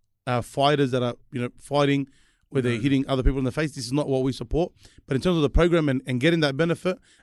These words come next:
Speaker 1: alhamdulillah, there are a lot of gyms that are really doing, uh, really good jobs, whether it's, you know, taekwondo, Muay Thai, boxing,
Speaker 2: Wrestling,
Speaker 1: uh,
Speaker 2: yeah.
Speaker 1: wrestling, uh, or sometimes mixed martial arts altogether. And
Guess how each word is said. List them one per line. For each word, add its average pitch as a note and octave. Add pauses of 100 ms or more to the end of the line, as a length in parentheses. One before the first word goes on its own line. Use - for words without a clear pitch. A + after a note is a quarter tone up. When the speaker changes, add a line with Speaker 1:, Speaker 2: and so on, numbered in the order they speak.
Speaker 1:
alhamdulillah, D3
there C3+
are B2+
a C3
lot C#3+
of C3
gyms D3+ (320)
that C#3
are B2+
really D3+
doing, C#3+ (140)
uh, A#2+
really D3
good C3
jobs, D#3+ (320)
whether B2+
it's, A#2+
you C3+
know, A#2
taekwondo, C#3+
Muay C#3+
Thai, D3+ (280)
boxing, D3+ (260)
Speaker 2:
Wrestling, C3+
Speaker 1:
uh, A#2+
Speaker 2:
yeah. A#2+
Speaker 1:
wrestling, D#3 (420)
uh, B2
or B2+
sometimes C#3+
mixed D3
martial D3+
arts -
altogether. D#3+ (440)
And C#3